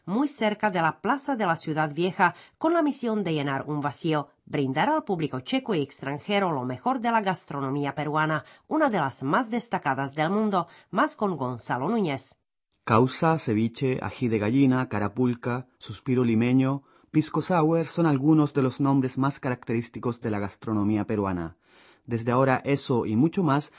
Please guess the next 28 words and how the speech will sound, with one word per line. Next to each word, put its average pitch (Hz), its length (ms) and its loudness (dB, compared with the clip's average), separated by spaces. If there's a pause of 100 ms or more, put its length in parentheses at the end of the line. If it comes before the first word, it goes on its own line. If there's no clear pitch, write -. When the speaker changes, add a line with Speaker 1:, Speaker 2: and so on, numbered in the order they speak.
(200)
Speaker 2:
puede 131 220 2
saborearse 127 520 0
aquí, 123 380 -2 (340)
en 113 160 0
la 113 80 2
República 127 500 0
Checa, 92 420 -4 (320)
en 107 100 -4
el 107 140 2
restaurante 120 800 0
Casa 117 260 -4
Andina. 98 520 0 (380)
Encargado 131 560 2
de 131 200 2
inaugurar 117 640 2
el 135 100 2
local 123 300 0
la 107 100 -2
noche 120 220 -2
del 160 120 -2
jueves, 127 600 -4
el 110 100 -2
embajador 113 600 -2
del 135 160 0
Perú, 135 400 0 (220)
Alberto 101 500 -4
Salas 104 320 -4
Barahona, 135 540 0